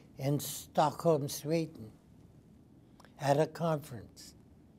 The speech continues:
And I said, "Pop, I found the girl I want to marry." He said, "For God's sakes, don't do anything till I get there."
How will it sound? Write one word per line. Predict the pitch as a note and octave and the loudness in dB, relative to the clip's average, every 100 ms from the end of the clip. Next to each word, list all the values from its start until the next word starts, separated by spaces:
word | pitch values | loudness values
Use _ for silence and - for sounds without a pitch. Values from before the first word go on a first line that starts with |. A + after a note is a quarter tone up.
| - - - - | -20 -20 -20 0
And | E3 | 6
I | D#3 | 8
said, | C#3 D3+ - | 8 2 2
"Pop, | F#3+ G3 E3+ - - - - - - - - - - - - - - - | 6 8 6 -2 -20 -20 -20 -20 -20 -20 -20 -20 -20 -20 -20 -20 -20 -6
I | E3 | 0
found | D#3 G3+ F3+ F3+ | 4 6 8 6
the | |
girl | E3 F3 E3 | 8 10 10
I | D#3+ D#3+ | 10 8
want | D#3 D3+ | 4 2
to | D3 | 2
marry." | D3+ D#3 C#3 B2 F2+ - - - - - - - - - - - - - - - - - - - - | 2 2 2 0 -4 -10 -20 -20 -20 -20 -20 -20 -20 -20 -20 -20 -20 -20 -20 -20 -20 -20 -20 -6 10
He | G3 | 10
said, | G3+ G3 | 12 10
"For | D#3 | 10
God's | D3 F3+ D3+ D3+ | 4 2 2 2
sakes, | - D#3+ - | 4 4 6
don't | E3 D3 | 4 6
do | E3+ D#3+ | 6 4
anything | D#3+ D#3+ E3 E3+ | 4 2 0 -2
till | E3+ C3+ | 2 4
I | A#2+ | 4
get | - - - - | 0 -8 -10 -6
there." | F#2 - | -4 -6